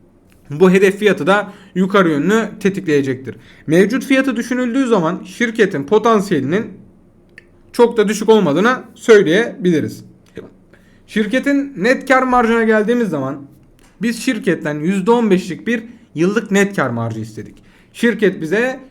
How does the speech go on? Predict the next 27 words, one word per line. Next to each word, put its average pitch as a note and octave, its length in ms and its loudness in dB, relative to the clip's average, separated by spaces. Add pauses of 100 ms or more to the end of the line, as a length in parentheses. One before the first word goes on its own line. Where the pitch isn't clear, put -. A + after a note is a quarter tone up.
yüzde F#3+ 340 -2
on A3 240 2
beş E3+ 200 -2
nokta G3+ 520 -2
yirmi F#3 380 4
bir E3 80 2
getirdi. D3 440 -2
Gayet G3 480 2
iyi, F3 320 -2
gayet G#3+ 400 2
istediğimiz F#3 420 0
oranın D#3+ 280 2
üstünde. C#3+ 520 -4 (260)
Kabul B3 240 2
edilebilir A3 540 4
bir D3+ 40 0
oran, D3 360 0 (200)
istikrarlı A3+ 680 0
bir - 180 -6
oran. A#2+ 400 -8
Bu A#3 80 0
yüzden E3+ 220 -2
on G3+ 180 -2
üzerinden D3 280 -2
yedi E3+ 240 0
puanı G#3 200 0
verdik. C#3 440 0